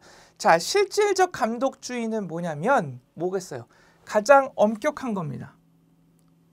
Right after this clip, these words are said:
그쵸? 이건 이제 우리나라에서 적용하고 있는 것인데요. 가장 엄격한 것으로서 예를 들면 허가,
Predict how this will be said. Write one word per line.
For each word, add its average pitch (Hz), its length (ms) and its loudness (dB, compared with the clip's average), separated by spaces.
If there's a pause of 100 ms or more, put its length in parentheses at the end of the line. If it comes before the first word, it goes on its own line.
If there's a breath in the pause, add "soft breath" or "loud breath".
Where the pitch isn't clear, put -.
(180)
그쵸? 269 380 -6 (200 soft breath)
이건 277 300 8
이제 226 520 2
우리나라에서 226 1300 2 (320 loud breath)
적용하고 220 800 0
있는 220 480 -6
것인데요. 170 560 -4
가장 180 360 -4
엄격한 220 600 -4
것으로서 180 640 -2
예를 214 340 0
들면 220 640 0 (760 loud breath)
허가, 339 380 0